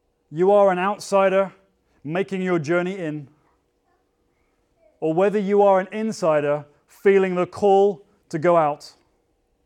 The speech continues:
it is all because of Jesus. He brings you in and he sends you out by his Spirit. There is no barrier too great to prevent you from coming into God.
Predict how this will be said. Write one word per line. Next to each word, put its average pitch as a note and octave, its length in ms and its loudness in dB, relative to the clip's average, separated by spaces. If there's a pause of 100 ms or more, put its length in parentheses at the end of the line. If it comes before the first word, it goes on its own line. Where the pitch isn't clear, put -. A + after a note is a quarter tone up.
(1300)
it E3 100 -6
is D#3+ 120 -2
all F#3+ 420 2 (300)
because D#3+ 680 -6 (680)
of C3+ 140 -10
Jesus. F3+ 560 -6 (1600)
He A#3 180 0
brings A#3+ 280 2
you A3+ 200 4
in F#3 280 0 (600)
and E3+ 120 -6
he A3 160 0
sends G#3+ 320 0
you G3 140 4
out F#3 220 2
by F3+ 160 -2
his F3+ 160 -6
Spirit. E3+ 380 -2 (360)
There F#3 120 2
is F3+ 80 0
no G#3+ 180 2
barrier A3+ 460 4
too A3+ 280 -4
great G3+ 440 0
to G3 100 -2
prevent G3+ 380 -2
you F3 320 0
from F3+ 160 -10
coming G#3+ 340 -6
into E3+ 240 -6
God. G3+ 380 -2